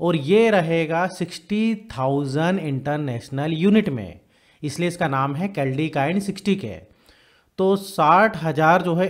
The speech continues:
इंटरनेशनल यूनिट, काफ़ी अच्छी खासी क्वांटिटी में इसमें विटामिन डी थ्री दिया हुआ है।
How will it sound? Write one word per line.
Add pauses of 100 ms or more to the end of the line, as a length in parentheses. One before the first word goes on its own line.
इंटरनेशनल
यूनिट,
काफ़ी
अच्छी
खासी
क्वांटिटी
में
इसमें
विटामिन
डी
थ्री
दिया
हुआ
है।